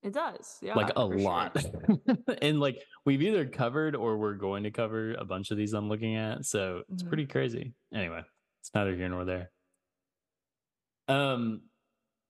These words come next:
Speaker 2: what, was this the first movie you saw Timothée Chalamet in?
Speaker 1: Ooh, that's a good question. I
Speaker 2: Because he's kinda, like, out, like, he's kinda eclipsed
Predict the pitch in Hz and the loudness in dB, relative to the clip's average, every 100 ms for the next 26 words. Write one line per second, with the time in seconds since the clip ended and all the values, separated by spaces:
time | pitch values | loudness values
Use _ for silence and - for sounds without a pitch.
0 | _ _ _ _ _ _ _ _ _ _ | _ _ _ _ _ _ _ _ _ _
1 | _ _ _ 135 120 139 175 - - - | _ _ _ -2 2 2 0 -2 -4 -4
2 | - - _ _ _ _ _ _ - 135 | -6 -14 _ _ _ _ _ _ 2 2
3 | 131 143 185 - 139 127 - 110 107 104 | 4 2 0 2 2 2 2 2 2 0
4 | 95 107 101 - 98 95 - 98 90 92 | 0 0 -2 -4 -6 -8 -4 -2 -2 -4
5 | 98 - _ _ _ _ _ _ _ _ | -6 -12 _ _ _ _ _ _ _ _
6 | _ _ _ _ _ - 214 196 254 262 | _ _ _ _ _ 0 2 2 -4 -6
7 | 185 170 175 170 - 160 147 - _ 208 | -6 -4 -4 -6 -6 -8 -8 -14 _ -6
8 | 208 247 285 294 233 208 208 220 240 262 | -2 -2 -2 -2 -2 -2 -2 -4 -4 -2
9 | 247 131 107 214 285 240 247 160 120 110 | 2 2 2 0 2 0 2 2 0 -2
10 | - 110 120 120 - _ _ _ _ _ | 0 2 2 -2 -12 _ _ _ _ _
11 | _ - 120 104 107 156 185 208 101 107 | _ -2 0 0 -2 -2 -2 -2 -4 -6
12 | - 123 104 - - - | -2 -2 -2 -4 -6 -6